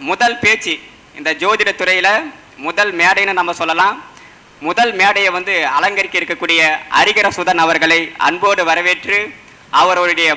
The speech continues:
முதல் தலைப்பாக, எல்லாருமே ஜோதிடம் படிச்ச உடனே ஒவ்வொரு தலைப்பு எடுப்பாங்க, ஆனா அதுல கூட ஒரு ட்விஸ்ட் வச்சு, "நான் ஜோதிடம் எந்த பாவகம் இருக்குதோ அந்த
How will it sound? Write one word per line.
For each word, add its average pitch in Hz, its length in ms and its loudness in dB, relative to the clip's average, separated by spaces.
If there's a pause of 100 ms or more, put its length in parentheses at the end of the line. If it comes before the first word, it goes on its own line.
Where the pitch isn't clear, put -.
முதல் 233 320 -2
தலைப்பாக, 185 480 2 (640)
எல்லாருமே 202 360 2 (100)
ஜோதிடம் 214 420 0
படிச்ச 190 200 0 (100)
உடனே 196 260 -2
ஒவ்வொரு 196 200 -4 (100)
தலைப்பு 202 280 -4
எடுப்பாங்க, 165 340 -2 (560)
ஆனா 170 180 4 (400)
அதுல 233 340 2
கூட 247 100 2 (120)
ஒரு 247 120 -6
ட்விஸ்ட் 214 320 -6
வச்சு, 196 300 0 (520)
"நான் - 300 2
ஜோதிடம் 247 540 0
எந்த 202 160 -2 (160)
பாவகம் 208 480 2
இருக்குதோ 196 340 -4 (380)
அந்த 175 160 -2